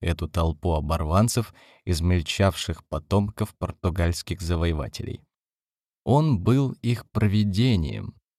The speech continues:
Среди лени, грязи, бескрайней и безнадёжной нищеты они продолжали петь ему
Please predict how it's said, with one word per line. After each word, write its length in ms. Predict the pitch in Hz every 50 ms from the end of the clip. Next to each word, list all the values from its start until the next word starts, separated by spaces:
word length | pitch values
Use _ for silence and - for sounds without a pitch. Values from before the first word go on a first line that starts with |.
| _ _ _
Среди 480 | - - - - 95 90 85 92 92
лени, 500 | 87 90 98 127 139 143 143 135 127 123 110
грязи, 640 | 87 90 90 95 101 113 117 113 104 98 104 104
бескрайней 800 | 90 80 85 85 - - - 92 95 101 104 98 95 92 92 87
и 140 | - - 87
безнадёжной 920 | 82 87 87 82 90 87 87 90 87 82 85 95 90 82 78 85 80 78
нищеты 760 | 82 80 78 - - - - 76 71 _ - 101 113 127 - _ _ _ _ _ _ _ -
они 340 | 101 101 101 107 131 156 156
продолжали 960 | - - 139 135 120 113 120 120 113 101 92 92 92 95 104 117 120 123 123
петь 400 | - - - - 98 95 - -
ему 460 | 90 90 87 85 82 85 87 87 -